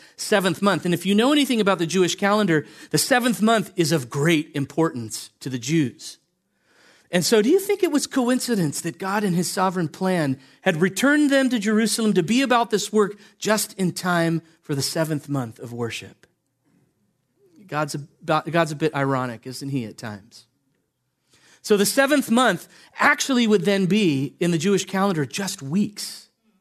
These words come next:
Literally weeks. Forty-two thousand people have arrived back, and now weeks. And we see just prior at the end of chapter two, it says,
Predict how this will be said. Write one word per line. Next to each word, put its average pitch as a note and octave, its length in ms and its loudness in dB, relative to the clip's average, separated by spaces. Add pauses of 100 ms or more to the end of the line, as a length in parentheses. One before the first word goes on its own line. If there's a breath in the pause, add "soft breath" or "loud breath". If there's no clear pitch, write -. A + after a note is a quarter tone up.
(840)
Literally D4+ 440 4
weeks. B3+ 520 0 (220 soft breath)
Forty-two C#4+ 480 2
thousand A#3+ 420 2
people G#3+ 340 0
have G3 160 2
arrived D#3+ 520 2
back, D#3 320 0 (260 loud breath)
and F3 160 4
now F#3+ 220 4
weeks. G#3+ 460 2
And F#3 180 0
we G#3 100 4
see B3+ 240 2
just G#3+ 240 -2
prior A3 280 0
at G#3 80 -2
the G3+ 120 -2
end G3+ 100 0
of F#3+ 100 -4
chapter F#3 300 -2
two, A#3 200 0
it E3 100 0
says, F#3 260 -2